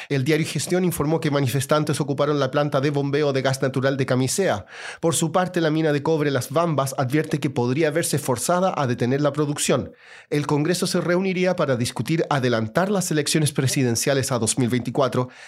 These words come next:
y el ministro de Defensa dijo que las Fuerzas Armadas defenderán infraestructura crítica.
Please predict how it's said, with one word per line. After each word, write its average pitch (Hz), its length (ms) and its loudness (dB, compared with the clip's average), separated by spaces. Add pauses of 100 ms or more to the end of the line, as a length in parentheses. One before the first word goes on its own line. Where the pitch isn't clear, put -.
(100)
y 127 100 -2
el 135 100 2
ministro 165 340 0
de 151 140 2
Defensa 165 400 0
dijo 156 220 0
que 139 60 -2
las 123 140 0
Fuerzas 139 320 -2
Armadas 131 460 0
defenderán 139 680 0
infraestructura 139 840 0
crítica. 98 560 -2